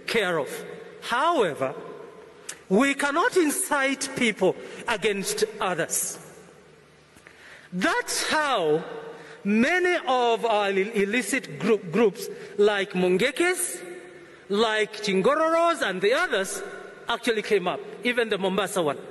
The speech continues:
That's how they come up. You know, when you are told you are a hustler,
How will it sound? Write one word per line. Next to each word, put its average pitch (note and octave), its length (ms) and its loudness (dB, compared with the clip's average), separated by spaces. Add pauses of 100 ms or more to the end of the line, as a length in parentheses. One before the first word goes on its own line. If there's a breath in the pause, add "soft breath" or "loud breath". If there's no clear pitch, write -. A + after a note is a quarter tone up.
(480 loud breath)
That's F#4 260 0
how B3+ 180 0
they F#3+ 140 2
come F3 280 -2
up. D3 140 -2 (560 loud breath)
You C#4+ 120 4
know, G4 280 4 (1000)
when D#4 200 0
you D#4+ 80 4
are D4+ 80 2
told G4 320 4
you C#4+ 100 4
are A3 100 4
a G#3+ 60 2
hustler, G#3+ 500 -2